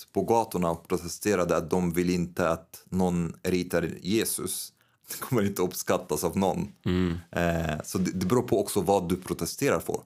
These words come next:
Speaker 1: för. Men här i Sverige, då, det finns inte en stark, ehm, protestkultur egentligen.
Speaker 2: Nej.
Speaker 1: De har inte det här.
Speaker 2: De har inte det.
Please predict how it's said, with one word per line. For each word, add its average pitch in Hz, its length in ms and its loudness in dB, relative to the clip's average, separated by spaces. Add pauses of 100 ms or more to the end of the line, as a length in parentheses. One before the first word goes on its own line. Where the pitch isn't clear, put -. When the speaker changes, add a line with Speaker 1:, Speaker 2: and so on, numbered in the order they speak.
(380)
Speaker 1:
för. - 340 2 (360)
Men 104 440 0
här 226 300 -4
i 196 40 -2
Sverige, 147 380 -2
då, 135 200 -2 (420)
det 139 60 -2
finns 160 260 0
inte 156 280 -2
en 110 160 0
stark, 131 340 -2 (1200)
ehm, 69 640 -4 (360)
protestkultur - 1080 -2
egentligen. - 320 0 (100)
Speaker 2:
Nej. 87 300 2
Speaker 1:
De 117 200 2
har 170 180 4
inte 107 240 -2
det - 80 -4
här. - 200 -8
Speaker 2:
De 95 120 0
har 98 180 2
inte 90 180 -4
det. - 80 -6